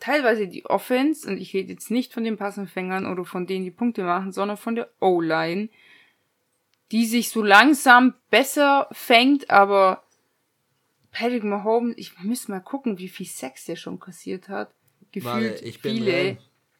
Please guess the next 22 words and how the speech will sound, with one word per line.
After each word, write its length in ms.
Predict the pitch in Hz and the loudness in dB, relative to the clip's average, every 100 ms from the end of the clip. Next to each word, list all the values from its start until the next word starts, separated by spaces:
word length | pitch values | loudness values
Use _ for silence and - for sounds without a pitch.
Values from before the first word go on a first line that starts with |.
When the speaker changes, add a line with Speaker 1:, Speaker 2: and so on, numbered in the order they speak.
| _ _ _ _ _ _ _ _ _ _ _ _ _ _ _ _ | _ _ _ _ _ _ _ _ _ _ _ _ _ _ _ _
Speaker 1:
Sei 320 | - - 185 | -14 0 2
Speaker 2:
Ich 60 | 196 | 2
bin 100 | 185 | 2
Speaker 1:
drin, 300 | 196 202 196 | 2 2 -2
Speaker 2:
drin. 120 | - _ _ | -8 _ _
Speaker 1:
find's 400 | - 214 214 196 | 2 2 2 0
raus. 500 | 180 196 196 196 - _ _ _ _ _ _ _ _ _ | 4 4 4 -2 -16 _ _ _ _ _ _ _ _ _
Aber 400 | - 240 233 - | 4 6 6 4
Speaker 2:
<laughs> 100 | 196 | -2
Speaker 1:
diese 260 | 247 233 220 | 0 0 -2
zehn 200 | 262 262 | 0 0
Interceptions 680 | 233 220 - 247 - 240 - | 0 -2 -2 -2 0 -2 2
kommen 220 | 247 233 | 2 4
nicht 240 | 254 - | 2 -2
zustande, 520 | - 214 - 240 240 | -10 -6 0 0 0
nicht, 280 | 233 269 - _ _ _ _ _ | 0 0 -2 _ _ _ _ _
nicht, 260 | 240 285 - | 0 0 2
weil 120 | 220 | 0
Patrick 360 | 214 233 226 202 | 2 -2 -2 -6
Mahomes 380 | 196 220 226 196 | -6 -4 -6 -8
nicht 200 | - 185 | -14 -4
wirft 400 | 226 214 - | -4 -4 -12